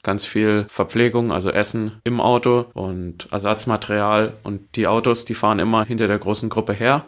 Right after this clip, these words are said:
Und wenn man jetzt auch eine Information braucht, zum Beispiel, ähm, wie lang's noch ist oder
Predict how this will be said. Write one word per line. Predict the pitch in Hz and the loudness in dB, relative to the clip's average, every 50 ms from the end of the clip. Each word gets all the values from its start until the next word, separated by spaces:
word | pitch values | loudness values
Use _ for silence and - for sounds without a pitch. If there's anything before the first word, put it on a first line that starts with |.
| - - | -10 -8
Und | 110 110 107 104 104 104 104 104 101 98 - - - - - - | -4 -2 0 0 0 0 0 -2 -4 -4 -8 -14 -16 -16 -8 -4
wenn | 107 98 | -2 0
man | 98 98 98 | 2 2 0
jetzt | 95 - - | 0 0 0
auch | 101 98 - | -2 -2 -2
eine | 107 98 - | -2 -2 0
Information | 98 104 104 - 98 98 90 - - - 123 131 127 127 123 | 0 0 0 -2 -2 -2 -4 -4 0 2 2 4 4 2 2
braucht, | 113 123 123 123 - - | 2 0 0 0 -4 -6
zum | - 110 107 | -6 -4 0
Beispiel, | 98 101 101 101 - - 104 101 98 98 95 92 98 | 2 2 2 0 -2 -4 -2 0 0 0 0 0 -2
ähm, | 101 98 98 95 90 90 - | -2 -4 -4 -6 -6 -6 -4
wie | 95 | -4
lang's | 92 101 110 120 117 - - - - - - - | 0 0 0 0 0 -2 -4 -6 -8 -10 -8 -6
noch | 120 117 - - | -6 -4 -2 0
ist | - 117 - - - - | 0 0 0 -2 -4 -4
oder | 107 101 98 95 98 | -4 -2 -2 -2 -4